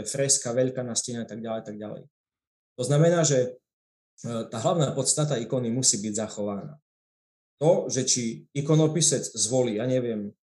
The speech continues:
inú farbu, ruch apoštolov, tak to je samozrejme asi už, e, nebude to úplne upravené, hej, ako ú-, úplná farebnosť, aj keď ten štýl oblečenia a tak ďalej je samozrejme daný. E,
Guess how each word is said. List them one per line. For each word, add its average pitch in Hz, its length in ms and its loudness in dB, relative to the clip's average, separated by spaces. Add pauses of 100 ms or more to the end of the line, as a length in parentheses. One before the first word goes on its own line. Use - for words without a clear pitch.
(140)
inú 147 220 6
farbu, 127 420 0
ruch 143 240 2 (140)
apoštolov, 135 760 0 (380)
tak - 160 -4
to 151 80 0
je 127 100 2
samozrejme 123 840 0
asi - 320 0
už, 107 140 -6 (200)
e, 113 40 -8 (840)
nebude 139 320 2
to 135 140 0
úplne 135 320 0
upravené, 113 640 -4 (480)
hej, - 160 -6
ako 123 400 -4 (400)
ú-, 151 160 -4
úplná 151 400 4
farebnosť, 131 640 0
aj 151 80 0
keď 147 140 0 (580)
ten 123 240 -4
štýl 175 320 2
oblečenia 120 640 0
a 117 80 -8
tak 120 160 -6
ďalej 123 320 2
je 117 80 -8
samozrejme 120 480 -4
daný. 101 320 -8
E, - 80 -20